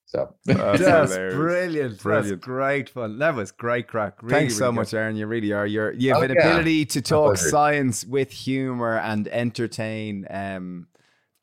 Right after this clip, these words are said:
Speaker 2: immature boy talk, which we tend to enjoy also.
Speaker 3: Well, it
Speaker 1: Yeah.
Speaker 3: has to go with
Speaker 2: Yeah.
Speaker 3: it. It has to go with it. It's a fun,
Speaker 1: Yeah,
Speaker 3: exciting
Speaker 1: absolutely.
Speaker 3: topic.
Speaker 1: Absolutely. No, it's
Speaker 3: Yeah.
Speaker 1: fun. And you guys are great. The, you know,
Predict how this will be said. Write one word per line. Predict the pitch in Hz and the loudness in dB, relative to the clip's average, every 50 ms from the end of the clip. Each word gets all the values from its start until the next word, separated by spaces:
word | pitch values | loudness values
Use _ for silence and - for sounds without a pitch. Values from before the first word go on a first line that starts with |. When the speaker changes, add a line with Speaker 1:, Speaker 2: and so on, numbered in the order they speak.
| _ - | _ -2
Speaker 2:
immature | 151 156 151 143 - - 143 131 | -2 0 0 -2 -2 -2 -2 -2
boy | 117 - 123 120 123 123 | -2 -2 0 0 0 0
talk, | - - 113 110 104 98 - | 0 0 0 2 2 0 -2
which | 104 98 - - - | -4 -6 -6 -6 -6
we | 101 104 107 104 92 | -4 -2 -2 -2 -4
tend | - - 98 92 92 90 - | -4 -4 -4 -4 -4 -6 -8
to | - 104 98 92 90 85 80 _ | -6 -2 -2 -2 -2 -4 -8 _
enjoy | - 95 92 90 101 98 95 | -10 -10 -6 -4 -2 0 0
also. | 92 87 87 | 0 0 2
Speaker 3:
Well, | 208 277 | 4 6
it | 339 | 6
Speaker 1:
Yeah. | 381 302 - | 6 6 6
Speaker 3:
has | - - | 4 2
to | - - | 0 -2
go | 190 214 185 170 | 2 2 4 4
with | 175 202 226 - | 4 4 2 2
Speaker 2:
Yeah. | - | 2
Speaker 3:
it. | 160 143 | 2 0
It | 139 123 | 0 0
has | 143 185 214 214 - | 0 0 0 0 -2
to | - 170 | -2 -2
go | 147 156 139 131 | 0 0 0 0
with | 127 123 123 - | 0 -2 -4 -6
it. | 120 | -10
It's | 120 123 - - | -10 -8 -8 -8
a | 127 | -8
fun, | - - - 156 170 165 156 135 | -8 -8 -4 -2 0 0 4 4
Speaker 1:
Yeah, | 156 156 110 87 98 113 | 6 6 6 6 4 4
Speaker 3:
exciting | 117 - - 110 | 2 0 -2 2
Speaker 1:
absolutely. | 107 113 120 123 101 82 78 76 | 4 4 6 6 6 4 4 2
Speaker 3:
topic. | 73 120 120 95 | 2 2 4 4
Speaker 1:
Absolutely. | 98 95 98 98 101 95 92 - - _ _ - | 4 2 2 0 0 0 0 -2 -8 _ _ 2
No, | 160 165 135 | 4 6 8
it's | 110 104 117 | 6 6 4
Speaker 3:
Yeah. | 117 | 4
Speaker 1:
fun. | 135 131 120 110 | 4 4 6 6
And | 107 107 110 | 4 4 4
you | 123 135 | 4 4
guys | 160 156 147 139 117 120 | 6 6 6 6 4 4
are | 101 | 2
great. | 92 104 110 107 98 87 | 2 4 4 4 4 2
The, | 90 95 92 87 90 - _ _ _ _ | 2 2 2 2 0 -4 _ _ _ _
you | - 107 | 0 4
know, | 101 101 95 | 6 8 8